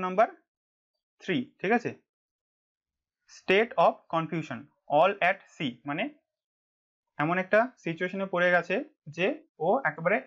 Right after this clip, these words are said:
all at sea, মানে সে একেবারে কনফিউশন হয়ে গেছে, যে সেই সিচুয়েশনটাতে পড়ে সে কনফিউ-, কনফিউজ হয়ে গেছে, ঠিক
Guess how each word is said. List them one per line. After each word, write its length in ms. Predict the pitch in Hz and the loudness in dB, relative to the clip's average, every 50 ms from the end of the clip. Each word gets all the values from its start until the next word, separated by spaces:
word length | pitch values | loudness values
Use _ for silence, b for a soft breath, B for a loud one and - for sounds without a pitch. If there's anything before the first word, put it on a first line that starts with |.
| - 156 160 | 2 4 4
all 140 | 175 190 196 - 170 170 | 4 4 2 0 0 0
at 100 | 185 185 - - | 0 -2 -6 -12
sea, 180 | _ - 151 123 131 135 | _ -6 -4 -4 -4 -6
মানে 140 | 139 151 196 294 330 - _ _ _ _ _ - | -4 -4 -4 -4 -6 -10 _ _ _ _ _ -2
সে 120 | 175 196 254 349 - _ - 151 | 0 0 0 0 -4 _ -6 -6
একেবারে 280 | 147 - 165 180 220 302 302 - _ _ _ _ _ _ - | -4 0 2 2 2 2 -2 -8 _ _ _ _ _ _ 0
কনফিউশন 400 | 160 170 170 196 190 180 208 196 180 | 0 2 2 0 -2 0 0 0 2
হয়ে 180 | 165 151 139 123 | 2 2 2 2
গেছে, 160 | 117 117 - - _ _ _ _ _ | 0 -2 -6 -14 _ _ _ _ _
যে 60 | 151 151 147 | -6 -6 -4
সেই 140 | 170 170 180 175 - - - _ - - _ - | -2 -2 -2 -2 -4 -8 -14 _ -20 -20 _ -6
সিচুয়েশনটাতে 520 | 165 156 160 175 170 180 175 180 180 185 180 180 | -6 -2 -2 -2 -2 -2 -2 -2 -2 -2 -2 0
পড়ে 140 | 180 202 214 214 | 0 0 0 0
সে 80 | 220 240 240 - | 0 0 2 2
কনফিউ-, 360 | 156 156 151 175 165 160 165 b b b b - - | 0 2 0 -2 -4 -4 -8 b b b b 0 2
কনফিউজ 300 | 160 165 170 185 185 170 160 | 2 2 2 0 -2 0 0
হয়ে 140 | 147 131 127 | 0 0 0
গেছে, 140 | 120 117 120 - | 0 -2 -4 -4
ঠিক 100 | - 180 | -2 -2